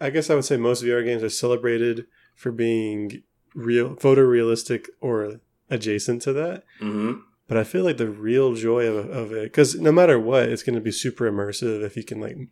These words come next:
Speaker 1: look around and look at your hands and, and see the perspective in three D.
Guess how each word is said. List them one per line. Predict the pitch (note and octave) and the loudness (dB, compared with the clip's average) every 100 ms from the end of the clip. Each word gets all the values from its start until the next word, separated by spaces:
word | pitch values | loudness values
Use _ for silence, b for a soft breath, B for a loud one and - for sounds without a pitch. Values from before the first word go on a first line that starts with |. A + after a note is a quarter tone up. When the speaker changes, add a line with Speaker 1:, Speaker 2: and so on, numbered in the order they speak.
| - | -6
Speaker 1:
look | A2+ A2 | -6 -4
around | G#2+ G#2 G#2 G#2 | -4 -4 -4 -4
and | G2+ | -6
look | G2+ | -6
at | A2 | -6
your | G#2 | -8
hands | G2 G2+ G2+ G2+ - | -8 -10 -12 -16 -18
and, | G#2 _ b b b b b b - | -18 _ b b b b b b -10
and | G#2 | -6
see | - - A#2 | -4 0 -2
the | A2 G#2+ F3 | -2 -4 -8
perspective | - A#2 A2+ G#2+ A#2+ | -8 -6 -4 -4 -4
in | G#2+ G2+ | -8 -8
three | A2 G#2 | -8 -6
D. | G#2+ | -8